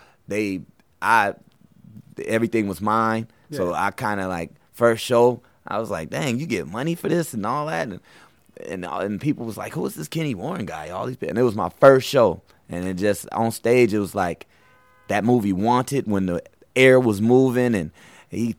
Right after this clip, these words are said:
Speaker 1: threw the bullet and curved it. And, and I just was on stage and the crowd, it was like a dance. And I was like, "This is the feeling that I had when I used to play basketball in college. I'm doing this."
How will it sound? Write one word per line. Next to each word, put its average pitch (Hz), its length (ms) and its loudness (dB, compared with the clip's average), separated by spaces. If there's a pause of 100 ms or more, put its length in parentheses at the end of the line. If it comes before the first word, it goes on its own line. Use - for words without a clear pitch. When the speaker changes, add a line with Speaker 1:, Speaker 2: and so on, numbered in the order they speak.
Speaker 1:
threw 139 220 4
the 117 80 4
bullet 127 460 6
and 104 200 -2
curved 139 380 4
it. 127 160 0
And, 98 160 -4
and 98 500 -4 (300)
I 113 160 0
just 107 220 -10
was 113 100 -8
on 120 140 -2
stage 120 380 0
and 101 280 -6
the 104 80 -8
crowd, 117 420 2
it 107 40 -2
was 92 120 -8
like 101 180 -2
a 92 60 -4
dance. 92 520 -2
And 95 100 -6
I 98 100 0
was 92 140 -4
like, 87 180 -2
"This 117 200 -2
is 104 100 -10
the 101 80 -6
feeling 110 360 0
that 95 120 2
I 90 120 2
had 95 180 2
when 85 120 -4
I 92 100 -4
used 92 140 -8
to - 60 -20
play 92 180 -4
basketball 90 480 -4
in 85 60 -8
college. 90 380 -2 (500)
I'm 107 180 4
doing 95 240 0
this." 69 260 -14